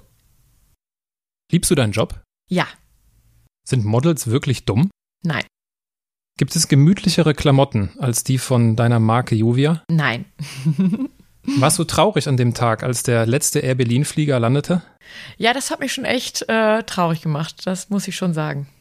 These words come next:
Speaker 1: Bist du die geborene Unternehmerin?
Speaker 2: Äh, nein.
Speaker 1: Bist du als Aufsichtsratmitglied beim B V B auch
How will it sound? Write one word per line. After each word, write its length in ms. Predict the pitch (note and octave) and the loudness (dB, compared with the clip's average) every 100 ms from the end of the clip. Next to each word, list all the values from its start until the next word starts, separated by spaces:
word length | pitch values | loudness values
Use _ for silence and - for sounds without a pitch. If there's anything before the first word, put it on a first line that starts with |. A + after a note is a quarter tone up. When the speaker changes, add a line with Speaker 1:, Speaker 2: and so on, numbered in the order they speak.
| _ _ _ _ _ _ - | _ _ _ _ _ _ -2
Speaker 1:
Bist 180 | - D#3+ | 2 4
du 260 | D3+ - - | 2 0 -2
die 80 | C3 | 0
geborene 600 | B2+ A2 A#2 D3+ D#3+ C#3 | 0 2 4 4 4 2
Unternehmerin? 600 | B2 A2 G#2+ C3+ D#3+ E3+ _ _ _ _ - | 2 4 4 4 2 0 _ _ _ _ 0
Speaker 2:
Äh, 460 | G#3 G#3 G#3 G3+ G#3 | 4 4 4 4 0
nein. 380 | G#3 G3 D#3 D#3 - _ _ _ _ _ _ - | 0 2 2 -2 -12 _ _ _ _ _ _ -2
Speaker 1:
Bist 180 | D3+ - | 0 2
du 60 | |
als 240 | D3+ - - | 2 0 0
Aufsichtsratmitglied 1200 | F3+ - C3 - - A2+ A#2+ A2 - C#3+ F#3+ - - | -2 2 0 0 0 0 0 -2 0 0 0 -4 0
beim 260 | A2+ A2 | 2 4
B 140 | A#2+ A#2 | 2 2
V 160 | A#2 | 2
B 260 | G#2+ A2+ D3+ | 2 2 2
auch 280 | C3 A2 | 0 -2